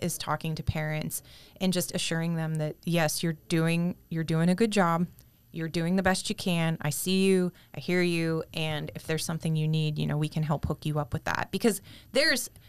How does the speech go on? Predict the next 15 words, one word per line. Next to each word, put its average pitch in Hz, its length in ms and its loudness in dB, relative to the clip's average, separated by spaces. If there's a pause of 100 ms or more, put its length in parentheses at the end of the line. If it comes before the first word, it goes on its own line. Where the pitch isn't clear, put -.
(100)
you 240 120 -2
should 302 220 -4
see 240 220 -4
the 185 120 0
list 175 460 -4
of 175 80 -6
services 180 720 -2
that 170 120 -4
there 180 220 4
is 175 340 0
just 190 220 0
here 175 180 0
in 160 80 0
Erie, 160 240 -2
Pennsylvania. 165 880 -2